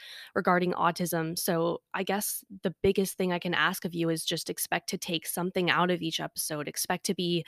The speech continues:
challenged in your beliefs and your preconceived notions about autism whenever you listen to my podcast. Another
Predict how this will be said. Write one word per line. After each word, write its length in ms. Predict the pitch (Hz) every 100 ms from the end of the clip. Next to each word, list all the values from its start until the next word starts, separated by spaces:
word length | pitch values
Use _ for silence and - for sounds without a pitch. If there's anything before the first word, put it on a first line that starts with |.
| - - -
challenged 680 | - 185 190 202 180 170 185
in 100 | 170
your 140 | 170
beliefs 580 | 160 160 196 175 - -
and 240 | - 170 165
your 180 | 175 170
preconceived 640 | - 202 185 170 185 160
notions 500 | 170 170 - 170 165
about 240 | 165 156 -
autism 580 | 151 160 170 147 151 156
whenever 320 | 175 160 160
you 160 | 151
listen 340 | 156 160 - 160
to 120 | 175
my 120 | 143
podcast. 800 | 135 156 - - - 208 - - - _ - - - - - -
Another 640 | 208 185 190 190 190 190